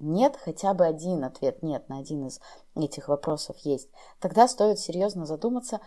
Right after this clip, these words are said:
а стоит ли идти в эту тему. Потому что если недостаточно конкурентов, да, их мало, а, вы тяжело их находите, если, а,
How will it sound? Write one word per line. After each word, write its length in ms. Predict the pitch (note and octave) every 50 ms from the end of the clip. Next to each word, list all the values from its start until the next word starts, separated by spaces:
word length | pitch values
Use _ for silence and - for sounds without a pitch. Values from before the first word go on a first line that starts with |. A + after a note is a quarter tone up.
| - - -
а 120 | - - F3+
стоит 520 | - - - F#3 F#3+ G3+ F3+ D#3+ - -
ли 240 | D3+ E3 G#3+ B3+ B3+ -
идти 360 | F3 - - - - F#3 G#3+
в 140 | G3 E3+ D#3+
эту 220 | E3 F3 E3+ -
тему. 440 | F3 - - G3 G3 F3+ C#3+ A2+ - - _ - - - - - - -
Потому 320 | - F3+ - E3+ D#3 F3 F#3
что 160 | F3+ - F3+
если 380 | D#3+ D3+ G3 A3+ A#3+ - -
недостаточно 880 | G3 F#3 F#3+ F3+ F#3+ G3+ F#3+ F#3+ F#3 - - E3 F3 F3 F3 F3 - -
конкурентов, 680 | E3+ - E3 D#3 - - D#3+ D#3+ D3+ C#3 D3 - - -
да, 160 | - D#3 E3
их 220 | D#3 D3 - -
мало, 460 | - D#3 D#3 D#3 D#3+ D#3 C#3+ B2 - - - - - - - -
а, 380 | - C3+ C3+ C3+ C3+ C3+ C3+ C3
вы 260 | C#3+ D3+ D3 D3 C#3
тяжело 460 | C3+ - - D#3+ D3 D#3 D#3 D#3 E3
их 200 | E3 D#3 D#3 -
находите, 640 | - C#3 - - D3+ D3+ C#3+ C3+ B2 - - - - - - - - - -
если, 720 | - D#3 C#3+ E3+ F#3+ G#3+ G#3 - G#3+ G3+ F#3+ F#3+ F#3 F#3+ F#3 - - - - -
а, 360 | - D3+ D3 D3 D3 D3 D3